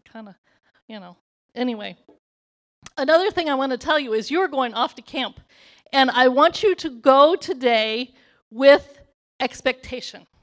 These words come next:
If you don't expect anything, you won't receive anything. I was at a church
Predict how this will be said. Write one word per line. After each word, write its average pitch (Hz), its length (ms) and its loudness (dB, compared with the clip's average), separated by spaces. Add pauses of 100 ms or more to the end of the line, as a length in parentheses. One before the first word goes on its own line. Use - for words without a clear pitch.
(1000)
If 254 80 -8
you 277 80 -2
don't 302 160 2
expect - 480 -2
anything, 294 460 -2
you 254 120 -4
won't 247 180 -4
receive 220 340 -12
anything. 185 440 -16 (760)
I 262 100 -2
was 330 180 0
at 311 120 4
a 277 80 4
church 330 400 0